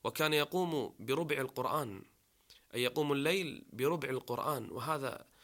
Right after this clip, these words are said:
ليس بالأمر السهل، يختم القرآن كل أربعة أيام بخشوع وتدبر وخضوع وتفكر في هذه الآيات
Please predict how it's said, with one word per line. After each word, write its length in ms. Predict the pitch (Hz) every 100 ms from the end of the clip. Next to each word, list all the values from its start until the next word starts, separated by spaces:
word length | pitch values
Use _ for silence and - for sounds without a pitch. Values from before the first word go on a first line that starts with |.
| - -
ليس 220 | 165 160
بالأمر 320 | 139 135 160
السهل، 420 | 135 - 151 110
يختم 320 | 143 - 143
القرآن 420 | 139 135 135 160 139
كل 240 | 139 135
أربعة 400 | - 127 143 135 -
أيام 560 | 117 120 139 113 104 - - - - - -
بخشوع 760 | 131 139 123 127 139 151 156 156 _ - - _
وتدبر 840 | - 123 123 131 147 139 151 147 - - _ _ -
وخضوع 600 | 131 151 160 160 117 104 110 - _ _ _
وتفكر 720 | 127 135 147 180 - 160 131
في 140 | 120 117
هذه 240 | 123 120
الآيات 460 | 110 113 117 95